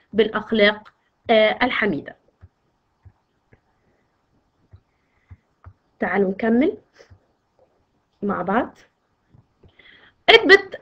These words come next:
الفعل المضارع في الجمل التالية لتجمع أدواتك بعد الانتهاء من العمل. لتجمع هنحط إيه على الفعل تجمع؟ تمام، سكون.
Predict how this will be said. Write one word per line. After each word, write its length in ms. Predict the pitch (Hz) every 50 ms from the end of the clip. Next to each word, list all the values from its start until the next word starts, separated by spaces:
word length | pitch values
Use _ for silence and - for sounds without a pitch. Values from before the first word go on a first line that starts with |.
| - 233
الفعل 520 | 254 247 - 330 320 277 262 220 180 - - - -
المضارع 720 | 254 247 226 226 262 294 330 349 339 320 302 254 - - -
في 80 | - 285
الجمل 460 | 254 220 202 277 285 285 269 247 -
التالية 680 | 247 262 - 262 220 202 233 311 349 349 330 330 330 - - _ _ _ _ -
لتجمع 680 | 226 240 240 302 294 247 247 269 262 254 247 - - -
أدواتك 420 | 233 220 214 220 240 262 269 233
بعد 320 | 196 190 247 240 226 196 214
الانتهاء 840 | 208 - - 220 208 - 226 208 269 311 294 - - 247 220 - -
من 320 | 247 247 247 247 240 254
العمل. 380 | 285 311 277 247 208 175 151 - - - _ _ _ _ _ _ _ _ - - _ _ _ _ _ _ _ _ _
لتجمع 680 | - 247 294 302 359 359 277 302 311 330 359 392 349 -
هنحط 340 | - 233 - 311 320 320 285
إيه 120 | 262 302
على 120 | 302 302 -
الفعل 240 | 302 311 294 277
تجمع؟ 400 | 277 302 285 254 302 302 311 311 - - _ _ _ _ _ _ _ -
تمام، 400 | 320 294 247 220 190 180 - - -
سكون. 520 | - - 381 - - 320 233 214 - -